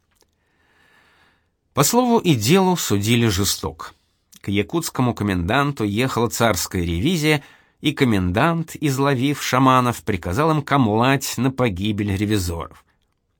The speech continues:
Шаманы написали донос, и коменданта полгода держали в Холодной на цепи. Три беглых рекрута пробирались домой в Енисейск и по пути говорили, что они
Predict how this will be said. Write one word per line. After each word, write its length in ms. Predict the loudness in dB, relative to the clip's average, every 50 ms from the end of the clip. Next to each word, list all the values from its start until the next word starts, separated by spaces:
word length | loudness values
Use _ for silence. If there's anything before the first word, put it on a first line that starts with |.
| _ _
Шаманы 640 | _ -10 -4 0 2 4 4 4 4 4 2 2 0 -2
написали 520 | -2 -4 -6 -6 -2 0 0 2 2 2
донос, 500 | 2 2 2 2 4 4 2 2 0 -6 -14 -20 -20 -20 _ _ -4
и 140 | -2 -2 0
коменданта 880 | 2 2 2 2 2 2 0 0 0 2 2 2 0 0 0 -2 -2
полгода 680 | -2 0 0 0 2 0 -2 0 2 2 4 4 4
держали 440 | 2 2 2 2 2 2 2 4 2
в 100 | 0 -2
Холодной 720 | -4 0 2 4 4 4 4 2 2 2 2 2 0 0 -2 -8 _ -4
на 160 | -2 -2 -2
цепи. 560 | 0 -2 -4 -4 -4 -4 -4 -4 -4 -4 -6 -12 _ _ _ _ _ _ _ _ _ _ _ _ _ _ _ _ _ _ _ _ _ _ _ _ -8
Три 240 | -4 0 0 0 0
беглых 560 | 0 0 0 0 2 2 0 0 0 -2 0
рекрута 540 | 0 2 2 2 2 0 -4 -2 -2 -4 -2
пробирались 580 | -2 0 0 2 2 2 2 2 0 0 -2
домой 400 | -2 -2 0 0 2 2 2 2
в 100 | 0 0
Енисейск 800 | -2 -4 -2 -2 -2 -2 -2 -2 0 0 0 0 0 -4 -10 -16 -20 -20 -20 _ _ _ _ _ -8
и 140 | -6 -4
по 120 | -2 -2 -4
пути 340 | -4 -4 -6 -4 -2 -2 0
говорили, 540 | 2 2 2 2 2 2 2 0 0 0
что 300 | -2 -4 -4 0 2 2
они 300 | 4 4 4 2 0 -2